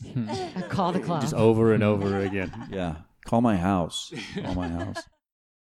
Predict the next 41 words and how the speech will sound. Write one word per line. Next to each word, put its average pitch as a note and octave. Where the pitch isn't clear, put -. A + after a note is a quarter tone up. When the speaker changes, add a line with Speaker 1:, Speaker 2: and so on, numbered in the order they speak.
Speaker 1:
Um, G#3
any B3
other A3
tales G3+
of F#3
rejection F3+
that D#3
you E3+
can, E3
uh, D3
share E3
with D#3
the E3+
panel D#3
and D3+
with D3+
the D#3+
audience, D3
and D#3+
especially F3
for F3
those D#3+
who E3
are D#3+
gonna D#3+
be D#3
listening D3+
back D3
to D3+
this D3
as D3
a C#3
podcast C#3
later C#3
on? C3+
Speaker 2:
I -
guess D3
the C3
one A2
that, F2
like, F#2+